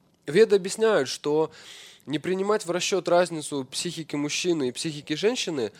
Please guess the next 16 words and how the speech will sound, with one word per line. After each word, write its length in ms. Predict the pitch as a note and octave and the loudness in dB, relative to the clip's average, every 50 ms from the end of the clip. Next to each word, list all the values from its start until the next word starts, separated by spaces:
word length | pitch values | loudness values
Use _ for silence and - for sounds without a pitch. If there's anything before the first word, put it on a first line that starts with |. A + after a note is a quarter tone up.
| - - - _ | -20 -20 -16 _
а, 120 | - A#2 A2 | -2 0 0
это 220 | - C3+ - D#3 | 0 0 -2 -4
то 120 | C#3+ - E3+ | -4 -4 -6
же 100 | D3+ E3+ | -4 -4
самое, 360 | - - A3 G3+ G3 E3+ C#3+ | 0 2 2 2 2 2 0
что 600 | C3+ - - - D3+ D3+ D3 D3 C#3+ C3+ A#2+ B2+ C3+ | 0 -2 -4 -4 -2 0 2 4 4 2 2 0 0
говорить, 340 | C#3 C#3+ D3 D#3 E3+ F#3 - | 2 2 2 2 2 0 0
что, 320 | - - - D#3 C#3+ C3+ | -4 -2 0 0 0 0
ну, 200 | C#3+ F3 G3 F#3+ E3+ | 2 2 2 2 2
вот 160 | D3+ C#3 - | 0 -2 0
нет 200 | F3+ G3 G3 - | 0 0 2 2
особой 360 | D#3+ - - E3 C#3 C3 C3 | -2 -4 -2 -4 0 0 4
разницы 420 | B2+ C#3 C#3+ C3+ A#2 A#2+ A2 - A2+ | 4 4 4 4 0 -6 -8 -6 -4
между 400 | A2+ A#2 A#2+ A2+ G#2 G2+ G#2+ G2+ | -4 -4 -4 -4 -6 -6 -6 -4
вот, 280 | G2+ G2+ F#2+ - - - | -4 -4 -6 -8 -8 -6
а, 360 | G2 F#2+ F#2 F#2 F#2 F#2 | -4 -2 -2 -2 -4 -6